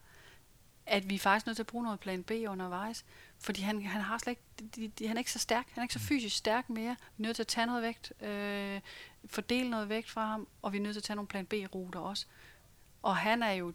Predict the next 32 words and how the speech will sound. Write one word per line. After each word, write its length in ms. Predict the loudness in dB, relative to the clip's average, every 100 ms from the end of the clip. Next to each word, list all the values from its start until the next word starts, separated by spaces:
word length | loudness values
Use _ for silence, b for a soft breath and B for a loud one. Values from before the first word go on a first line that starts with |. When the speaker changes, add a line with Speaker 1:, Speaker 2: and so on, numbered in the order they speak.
| 6
Speaker 1:
dybt, 340 | 6 4 -4
dybt 180 | -4 -2
ulykkelig, 440 | 2 4 4 0 -6
så 140 | -2
det 80 | 6
Speaker 2:
Ja. 60 | 8
Speaker 1:
her, 60 |
det 160 | 8 6
gør 140 | 6
han 180 | 6 6
jo 80 | 2
ikke 260 | -2 -4 -4
for 140 | 0
at 60 | 0
snyde 260 | 2 0
nogen. 240 | 0 -2 -4 0
Speaker 2:
Nej, 100 | 4
nej. 120 | 4 4 B B B B 0
Speaker 1:
Men 140 | 4
det 80 | 6
er 40 |
jo 40 | 6
nogle 120 | 6
ting, 160 | 4 2
vi 40 |
ikke 80 | 0
kan 120 | -2
vide 140 | -2 -2
på 80 |
forhånd. 400 | -2 -2 2 6
Speaker 2:
Ja, 60 |
ja. 60 | 6